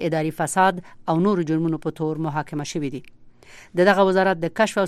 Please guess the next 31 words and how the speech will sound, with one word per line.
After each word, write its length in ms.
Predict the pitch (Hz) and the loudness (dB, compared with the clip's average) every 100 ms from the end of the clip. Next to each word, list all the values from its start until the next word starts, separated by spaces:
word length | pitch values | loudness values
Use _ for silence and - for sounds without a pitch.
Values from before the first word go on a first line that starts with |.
| - | -2
ستراتیژیک 500 | 170 - 156 190 185 | -4 -4 -6 -6 -6
استخباراتو 580 | - - 156 160 160 160 | -8 -6 -2 -2 -2 -4
مرستیال 360 | 156 - 175 160 | -4 -4 -4 -4
هلال 260 | 160 156 151 | -6 -6 -6
الدین 260 | 139 165 135 | -4 -4 -2
هلال 280 | 156 175 190 | -2 0 2
ویلي 220 | 196 196 190 | 2 0 -2
دي 80 | 190 | -4
چې 420 | 190 - - - | -6 -8 -12 -4
دا 80 | 196 190 | -4 -2
شمیر 200 | 170 160 | -4 -4
کسان 200 | 160 170 160 | -6 -6 -6
چې 60 | 160 | -8
پکې 140 | 160 160 | -8 -6
د 120 | 156 156 | -6 -4
دفاع 180 | 196 190 | -4 -2
د 100 | 175 156 | -2 -2
وزارت 360 | 156 156 160 160 | -2 -4 -4 -4
یو 100 | 151 | -4
شمیر 180 | 170 156 - | -6 -8 -10
لوړ 400 | - - 160 156 151 | -14 -4 -2 0 -2
رتبه 240 | 151 180 160 | -2 -2 -2
منصوبین 500 | 151 160 147 156 139 | -6 -8 -4 -4 0
هم 220 | 202 202 | 0 0
دي، 100 | 208 - - 160 | -2 -6 -8 -2
د 160 | 160 | -2
اداري 280 | 151 156 160 | 0 -4 -4
فساد، 400 | 165 - 185 185 - 160 | -4 -2 -2 -4 -12 -12
اختلاس، 480 | - 160 196 - - - - 214 | -6 0 0 -2 -12 -18 -4 -2
قتل 300 | 208 196 180 - - 165 | 0 -2 -4 -16 -4 0
او 80 | 160 | 0